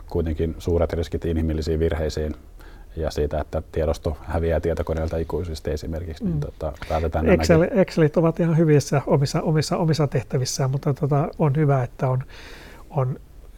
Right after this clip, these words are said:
Speaker 2: ki-, yhdessä järjestelmässä on kaikki perustiedot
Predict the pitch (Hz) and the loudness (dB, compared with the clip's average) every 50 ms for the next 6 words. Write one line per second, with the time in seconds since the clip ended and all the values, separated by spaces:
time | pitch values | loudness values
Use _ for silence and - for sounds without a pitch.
0 | - - - - 208 - - - - - - 196 160 151 135 139 - - 147 143 | -18 -14 -4 -4 -4 -4 -4 -12 -10 0 6 6 6 8 6 4 4 6 6 6
1 | 135 127 135 131 - - - - 127 127 127 131 - - - 165 - - - 143 | 6 6 2 0 -2 -4 -4 -4 -4 -2 -2 -2 -2 -2 -2 -2 -4 -2 -2 -2
2 | 127 120 131 - - - 139 - - - - 165 - - - - 151 139 135 - | -2 -2 -4 -6 -4 -2 -2 -2 -2 -6 -6 -6 -6 -6 -2 -2 0 0 0 -2
3 | - - - 147 131 131 135 - - - | -4 -4 -4 -4 -2 -2 -6 -8 -8 -16